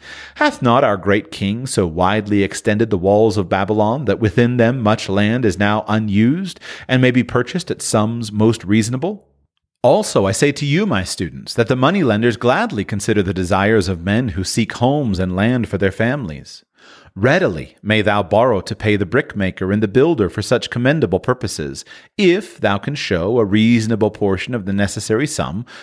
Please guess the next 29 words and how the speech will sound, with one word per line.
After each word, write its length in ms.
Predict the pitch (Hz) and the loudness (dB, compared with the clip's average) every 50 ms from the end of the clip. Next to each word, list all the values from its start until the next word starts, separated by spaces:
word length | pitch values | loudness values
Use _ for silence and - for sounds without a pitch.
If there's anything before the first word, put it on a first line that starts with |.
| - _ | -12 _
which 240 | - 131 131 127 - | 0 2 2 2 0
thou 360 | 104 117 120 127 135 135 131 | 0 0 0 2 2 0 0
thyself 800 | 113 120 117 117 104 - - - 175 170 117 107 123 - - - - | 0 0 0 0 -2 -2 -2 0 0 2 2 0 -2 -4 -8 -14 -10
hath 320 | - - 120 110 101 - | -6 -4 -4 -4 -4 -6
provided 500 | - - 107 90 117 123 139 131 101 87 | -6 -6 -4 -2 0 -2 0 -2 -4 -4
for 140 | - - 101 | -4 -4 -4
the 80 | 101 101 | -4 -2
purpose. 580 | - 160 175 - - - - - - - - _ _ _ _ _ - - - - _ - | -2 -4 -4 -4 -6 -10 -10 -10 -10 -12 -12 _ _ _ _ _ -20 -20 -20 -20 _ -6
Then, 400 | 101 98 113 110 104 117 139 156 | 0 0 2 2 0 0 -2 -2
when 140 | 123 107 98 | 0 0 0
the 80 | 92 82 | 0 0
house 280 | 82 101 101 98 - | -2 -2 -2 -4 -4
be 140 | - 113 107 | -4 -4 -2
built, 400 | 90 - 95 92 127 - - - _ - - - _ | -2 0 0 0 -2 -2 -4 -10 _ -20 -20 -20 _
thou 240 | - 113 127 131 139 | -2 0 0 0 0
canst 440 | 131 - - 135 127 113 - - - | -2 -2 -2 -2 -2 -4 -8 -8 -4
pay 200 | - 143 143 139 | 0 0 2 2
the 100 | 120 123 | 2 0
moneylender 800 | 120 127 165 202 208 175 131 95 90 87 85 90 107 147 - - - | 0 0 0 2 2 2 2 0 0 0 0 -2 -2 -2 -4 -6 -2
with 340 | 120 127 127 120 - - | 2 2 2 2 2 -2
the 300 | - 131 127 127 123 123 - | -2 -2 -2 -2 -2 -4 -6
same 500 | - - - 170 180 196 196 190 170 156 | -6 -4 -2 0 0 2 2 0 0 0
regularity 960 | 143 143 127 113 120 120 151 185 190 160 120 - - - 85 80 - - - | 0 0 0 0 0 2 2 2 2 2 0 -2 -4 -6 -6 -6 -6 -4 -2
as 180 | 107 98 85 | -2 -2 0
thou 200 | 82 95 92 92 | 0 -2 -2 -2
didst 360 | 87 85 101 95 - - - | 0 0 0 0 -2 -4 -8
pay 200 | - - 101 98 | -4 -2 -2 0
the 80 | 92 104 | 0 0
landlord, 640 | 104 113 131 160 160 113 87 78 71 - - - | 0 0 0 -2 -2 -4 -6 -6 -8 -10 -12 -16